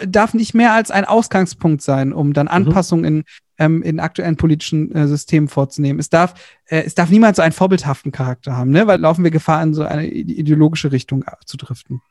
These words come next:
Speaker 2: Ja.
Speaker 1: Ja, also
Speaker 2: Das heißt, der, der Blick in die Geschichte, der erweitert unseren Horizont dafür,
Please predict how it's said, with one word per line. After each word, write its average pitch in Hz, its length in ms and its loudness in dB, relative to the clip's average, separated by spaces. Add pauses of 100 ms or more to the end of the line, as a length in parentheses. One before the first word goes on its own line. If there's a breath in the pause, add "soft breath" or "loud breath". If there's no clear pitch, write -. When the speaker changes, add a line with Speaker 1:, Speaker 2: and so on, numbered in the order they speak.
(180)
Speaker 2:
Ja. 92 360 -6
Speaker 1:
Ja, 160 260 0
also 139 160 -8
Speaker 2:
Das 139 100 -8
heißt, 92 300 -2
der, 92 220 0
der 90 200 -2
Blick 110 280 -2
in 110 100 -2
die 101 100 -2
Geschichte, 131 680 0 (100)
der 92 240 -4
erweitert 101 520 -2
unseren 101 400 -4
Horizont 95 880 -6
dafür, 92 720 -2